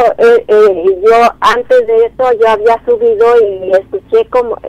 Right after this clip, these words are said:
que estaba practicando el sutra, pero empecé a escucharla que se reía como entre, de manera gutural, o sea, contra la nariz y, y lo que es la garganta, como si fuera una risita extraña. Me dio ma-,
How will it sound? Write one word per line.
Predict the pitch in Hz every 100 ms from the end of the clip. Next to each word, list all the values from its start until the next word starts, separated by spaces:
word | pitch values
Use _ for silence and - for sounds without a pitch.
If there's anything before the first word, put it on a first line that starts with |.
| -
que | 196
estaba | - 220 226
practicando | - 233 - 226 240 233 226
el | 226 -
sutra, | - - 240 -
pero | 214 202
empecé | 202 202 - 208 - _ - -
a | 220
escucharla | - 226 - 226 220 220
que | 240 -
se | 233
reía | 220 220 208 226 226 -
como | 233 220
entre, | 208 202 190 196 185 - - -
de | 214
manera | 214 208 220 226 226
gutural, | 202 202 - 208 226 240 214
o | -
sea, | 226 208
contra | 208 202 - 196
la | 180 185 208
nariz | 208 427 392 427 480 -
y, | 403 381 370 _ _ _ _ 196
y | 190 196
lo | 196 -
que | 226
es | 220
la | 202
garganta, | 190 202 202 233 220
como | - 202 208 202
si | 226
fuera | - 233 226 208
una | 190 226 220 196 180 175
risita | 190 202 226 - 220
extraña. | 196 - 233 226 190 - _ _ _ _ - - -
Me | 208
dio | 202 214 220 220 226
ma-, | 220